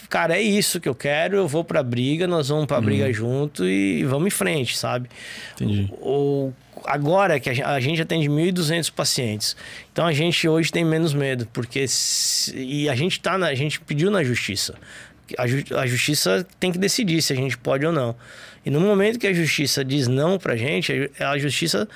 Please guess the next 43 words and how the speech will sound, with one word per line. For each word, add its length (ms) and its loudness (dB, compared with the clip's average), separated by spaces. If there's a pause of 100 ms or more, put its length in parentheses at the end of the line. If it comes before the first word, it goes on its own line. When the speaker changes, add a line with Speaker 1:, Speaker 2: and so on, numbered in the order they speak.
(260)
Speaker 1:
vai 120 0
ter 140 -2
que 60 -6
se 80 -2
responsabilizar 720 0
por 140 -4
esses 220 0
mil 160 0
e 40 0
duzentos 340 -2
pacientes. 680 -6
Speaker 2:
É 80 -2
um 60 2
peso 300 0
grande. 520 0
Speaker 1:
Porque 280 0
hoje 360 4
não 140 2
se 120 0
trata 400 0
mais 420 2
de, 720 0
de 120 -4
dizer 300 0
não. 280 -2 (220)
Se 180 -4
trata 480 -2
de 160 -2
reconhecimento 960 0
pelo 220 0
que 80 -4
a 40 -2
gente 140 -4
tá 100 -2
fazendo. 580 -4
Speaker 2:
Uhum. 360 2 (180)
Speaker 1:
A 100 -4
gente 200 0
não 140 2
quer 200 0
mais 280 2
a 40 2
autorização. 800 -2